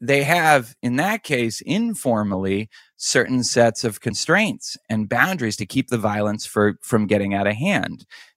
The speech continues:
They, you know, once the fight is over, once the person can no longer defend themselves, if you still go at the person, at that point, it becomes dishonorable. So that's now, like, once you win, it's over. It's also dishonorable to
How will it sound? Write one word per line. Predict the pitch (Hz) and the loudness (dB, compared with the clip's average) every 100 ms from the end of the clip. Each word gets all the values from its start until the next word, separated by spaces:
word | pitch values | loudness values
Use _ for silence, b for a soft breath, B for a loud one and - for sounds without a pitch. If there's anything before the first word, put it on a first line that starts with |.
| _ | _
They, | 107 104 | 0 0
you | 101 117 | 0 -4
know, | 98 | -4
once | 98 104 113 - | -2 0 0 0
the | 127 | -4
fight | - 127 120 123 | 0 4 4 4
is | 107 | 2
over, | 110 113 120 | 2 2 2
once | 110 113 | 0 -4
the | - | -6
person | - 113 117 110 | 0 2 2 -4
can | 117 | -2
no | 104 | 0
longer | 107 110 107 95 | 4 2 2 -2
defend | - - 143 165 | -2 2 2 2
themselves, | 147 131 131 127 123 - B B B _ _ | -4 2 6 6 4 -4 B B B _ _
if | 127 - | -2 -2
you | 123 123 | -2 0
still | - - 151 185 180 127 117 - _ | 0 -2 4 6 8 6 2 -6 _
go | 98 110 110 | 0 2 4
at | 110 107 | 2 0
the | 101 | -2
person, | 101 101 - 117 | 0 -2 -2 -4
at | 104 | 0
that | 117 120 - | 2 2 2
point, | 104 110 | -4 -2
it | 104 | -2
becomes | 107 - 104 101 | -4 -4 -4 -4
dishonorable. | - 104 95 117 160 123 - - - _ b b | -4 -4 0 2 2 2 -4 -8 -16 _ b b
So | - - 104 | -10 -4 0
that's | 107 107 - 107 | 2 0 -4 -4
now, | 110 113 113 | 0 0 0
like, | 110 104 98 _ - | 2 0 -2 _ -8
once | 113 127 156 - | 0 0 0 -2
you | 143 | 0
win, | 131 175 151 123 120 _ | 0 2 2 0 -4 _
it's | 113 - | -6 0
over. | 151 185 101 | 2 2 0
It's | 98 104 | -2 2
also | 127 139 123 | 2 2 -2
dishonorable | 95 110 - 107 110 107 101 107 | 0 -2 2 2 2 0 0 0
to | - - 107 107 107 | -2 0 2 4 2